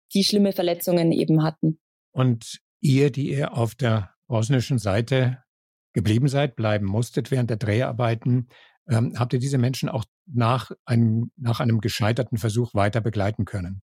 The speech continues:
Speaker 1: Ähm, ja, auf jeden Fall. Also wir begleiten in diesem Film sehr, sehr viele Menschen, einfach auch aus dem Grund, weil diese Fluktuation unglaublich groß ist.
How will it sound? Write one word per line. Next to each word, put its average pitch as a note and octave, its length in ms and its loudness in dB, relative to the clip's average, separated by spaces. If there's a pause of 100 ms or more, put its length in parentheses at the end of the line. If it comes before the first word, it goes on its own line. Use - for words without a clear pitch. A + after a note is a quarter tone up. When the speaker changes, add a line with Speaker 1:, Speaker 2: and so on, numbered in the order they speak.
(100)
Speaker 1:
Ähm, F3 480 4
ja, D#3+ 400 0
auf - 180 -4
jeden F3+ 220 4
Fall. F3+ 420 0
Also E3+ 300 0 (180)
wir G3 120 4
begleiten G3 920 2 (200)
in F#3+ 180 4
diesem F#3 440 4 (120)
Film G#3+ 560 2
sehr, A3 560 0
sehr F#3+ 520 0
viele C4 460 2
Menschen, C4+ 640 2 (320)
einfach G#3+ 460 0
auch F#3 580 0
aus - 240 -2
dem A3 240 2
Grund, A3 240 4
weil E3+ 140 0
diese F#3+ 200 0
Fluktuation G3+ 840 0
unglaublich E3 540 2
groß E3 280 0
ist. - 240 -6